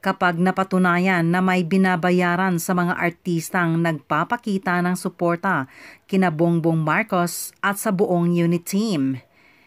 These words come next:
"Ipapuputol ko yung dalawa kong paa. Gagapang na lang ako kung binabayaran kaming mga artista kay B B M,"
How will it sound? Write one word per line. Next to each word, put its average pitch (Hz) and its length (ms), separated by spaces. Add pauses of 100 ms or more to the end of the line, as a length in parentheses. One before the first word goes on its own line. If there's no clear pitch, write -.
(220)
"Ipapuputol 190 1000
ko 185 120
yung 175 240
dalawa 170 320
kong 156 160
paa. 170 480 (320)
Gagapang 180 720
na 170 80
lang 175 160
ako 180 480
kung 190 320
binabayaran 190 800
kaming 180 320
mga 170 240
artista 165 760
kay 180 200
B 156 240
B 156 240
M," 170 400